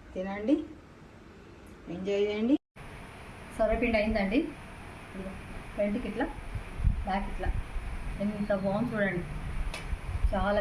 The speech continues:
క్రిస్పీగా, నోట్లో వేసుకుంటే కరిగిపోయేట్టు, ఎంత అసలు పిల్లలకైతే టైం పాస్ ఎంత బాగుంటుందో. టేస్ట్ చెప్తున్నా, అసలు ఎంత బాగుందంటే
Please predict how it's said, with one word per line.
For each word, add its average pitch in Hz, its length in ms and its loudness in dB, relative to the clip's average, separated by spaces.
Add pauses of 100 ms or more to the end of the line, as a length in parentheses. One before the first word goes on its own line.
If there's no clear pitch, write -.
క్రిస్పీగా, 208 540 4 (200)
నోట్లో 208 280 0
వేసుకుంటే 220 440 2
కరిగిపోయేట్టు, 202 580 4 (140)
ఎంత 233 440 4 (160)
అసలు 180 240 0 (680)
పిల్లలకైతే 254 580 2
టైం 214 220 6
పాస్ 247 240 4
ఎంత 214 120 2 (100)
బాగుంటుందో. 247 380 6 (2500)
టేస్ట్ 202 260 0 (140)
చెప్తున్నా, 190 320 0 (1160)
అసలు 220 260 -4
ఎంత 202 260 0 (200)
బాగుందంటే 254 580 6